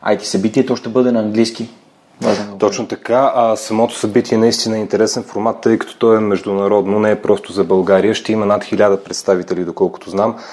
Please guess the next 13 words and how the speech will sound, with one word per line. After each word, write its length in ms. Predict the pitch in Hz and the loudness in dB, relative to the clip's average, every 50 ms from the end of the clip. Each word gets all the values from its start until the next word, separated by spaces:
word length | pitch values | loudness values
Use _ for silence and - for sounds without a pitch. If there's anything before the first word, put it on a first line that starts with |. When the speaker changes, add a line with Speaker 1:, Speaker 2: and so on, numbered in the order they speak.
| - - - - | -20 -20 -12 -10
Speaker 2:
участници, 680 | - 98 - 107 98 - - 101 95 - - 127 131 - - - - - - - - - - - - - - | -10 -2 0 0 0 0 -2 -4 -2 2 2 2 2 0 -6 -20 -20 -20 -20 -20 -20 -20 -20 -20 -20 -10 -2
а, 200 | 107 110 113 113 | 0 2 2 2
и 100 | 110 107 | 2 0
посетители, 720 | - 120 - - - - - 117 - 131 123 120 127 123 | -2 -4 -6 -6 -6 -6 -6 -2 0 0 2 2 2 0
като 800 | - 127 - - - 120 120 120 120 123 120 120 120 120 120 123 | 0 -4 -4 0 2 4 4 6 6 6 6 4 4 4 2 0
ще 140 | 127 - - | -2 -6 -8
се 160 | - - 127 | -6 -4 -4
говори 300 | 107 101 101 113 123 123 | -4 -2 0 2 2 2
за 120 | 120 104 113 | 2 -2 -2
много 260 | 117 117 120 120 123 | 0 2 2 2 2
интересни 440 | 117 95 117 107 104 95 - - 98 | 0 2 2 2 2 0 -4 -6 -6
неща, 300 | 98 95 - - - 113 | -6 -8 -6 -2 0 2
а, 640 | 117 113 113 113 113 113 113 110 110 110 - 101 | 2 2 2 2 2 2 2 2 2 2 2 2